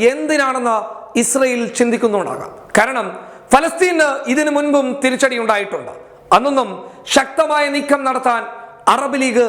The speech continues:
തയ്യാറായിട്ടില്ല. അതിന്റെ കാരണം എന്താണ് എന്ന് ചോദിച്ചു കഴിഞ്ഞാൽ, അറബ് ലീഗ് ഏതെങ്കിലും രീതിയിലുള്ള ഒരു നടപടി കൈക്കൊണ്ട് കഴിഞ്ഞാൽ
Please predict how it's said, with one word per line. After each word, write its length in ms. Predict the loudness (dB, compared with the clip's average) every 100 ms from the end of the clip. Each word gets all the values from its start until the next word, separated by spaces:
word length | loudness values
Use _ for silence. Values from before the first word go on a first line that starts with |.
| -2 -2
തയ്യാറായിട്ടില്ല. 720 | 0 2 0 0 -2 -6 -10 -12 -14 -20 -2
അതിന്റെ 200 | 0 0 -2
കാരണം 320 | -2 -2 -2 -2
എന്താണ് 320 | 2 2 2 -2
എന്ന് 120 | -2 0
ചോദിച്ചു 260 | 0 0 0
കഴിഞ്ഞാൽ, 300 | 0 -4 -8 -12 -20 -20 2 4
അറബ് 260 | 4 2 2
ലീഗ് 260 | 0 2 2 0 -8 -12 -2 2 4
ഏതെങ്കിലും 460 | 2 2 0 -2 0
രീതിയിലുള്ള 380 | 0 0 2 2 2
ഒരു 100 | 0 -2
നടപടി 320 | -2 -2 -2 0
കൈക്കൊണ്ട് 320 | -2 0 0 0
കഴിഞ്ഞാൽ 320 | -2 -4